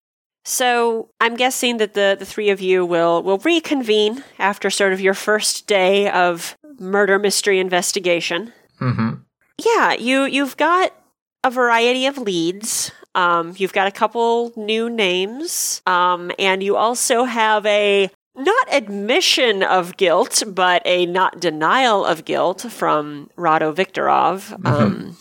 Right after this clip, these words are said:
Speaker 1: who, who seems to be amenable to Myra's offer of additional poison. So how, how do you all want to proceed?
Speaker 2: Well,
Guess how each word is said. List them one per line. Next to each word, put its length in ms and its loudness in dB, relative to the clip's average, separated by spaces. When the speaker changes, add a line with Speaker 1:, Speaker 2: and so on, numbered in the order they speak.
Speaker 1:
who, 280 -4
who 140 -4
seems 480 0
to 80 -8
be 340 -4
amenable 560 2
to 160 -8
Myra's 380 -2
offer 480 2
of 400 0
additional 720 -4
poison. 580 -2
So 160 0
how, 480 2
how 320 0
do 80 -2
you 140 -2
all 160 4
want 240 -2
to 580 0
proceed? 760 -4
Speaker 2:
Well, 440 0